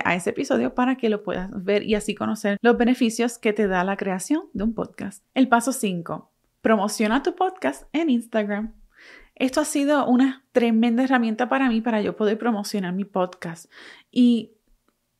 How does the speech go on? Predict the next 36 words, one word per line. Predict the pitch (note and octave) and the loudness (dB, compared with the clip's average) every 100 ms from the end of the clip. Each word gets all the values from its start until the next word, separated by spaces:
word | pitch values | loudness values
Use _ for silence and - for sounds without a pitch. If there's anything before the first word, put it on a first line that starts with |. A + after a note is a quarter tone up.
| _ - | _ -14
no, | - A3+ A3+ A3+ - - | -2 0 0 -2 -12 -8
más, | A3 A3+ A#3 - A3 | 0 0 0 -8 -2
no | A3+ A#3+ | 2 4
cabe | C#4 C#4+ | 4 4
recalcar | C4 C4 B3+ C4+ B3 | 4 2 4 4 4
el | G#3+ | 2
que | G#3 G#3 | 0 -4
tienes | - B3 D4 | 2 6 6
que | C#4 G3 | 4 -2
promocionar | G3 F#3 F3+ F#3+ F3 | -4 -4 -6 -6 -6
tu | E3+ G3 | -6 -2
podcast. | F3+ E3+ - - - _ - | -2 -2 -6 -8 -10 _ -6
En | - C#4 | 2 2
mi | |
caso, | B3+ G#3+ C4 | 4 2 4
mi | C4 B3+ - | 4 4 -2
forma | - G#3 G3+ G#3 | 0 2 4 2
preferida | A3+ A#3 A#3 F#3+ G#3 | 0 0 0 0 0
ha | - A3 | 0 -2
sido | - G3+ A3 - | 0 0 0 0
Instagram | G#3 - G#3+ A#3 C4 | -2 -2 -2 0 -2
y, | - A3+ G#3+ - _ _ | -4 -4 -4 -10 _ _
y | G#3+ G#3+ | -4 -2
la | G#3 | -2
forma | - A3 | 0 2
en | B3 | 2
que | B3+ | 2
lo | B3 G#3+ | 4 4
hago | A3 B3+ | 2 0
es | A#3+ B3 | -2 -4
que | - C4 | -4 -4
comparto | A3 G#3 G#3 G3+ G3+ A#3+ | -2 -2 0 -2 0 0
una | A3 | 0
variedad | F#3 F#3+ A3 G3 G3 | 0 -2 -2 -2 -2
de | A3 | -4
stories | A#3 - F3+ E3+ G#3+ - - | -4 -2 0 0 0 -4 -8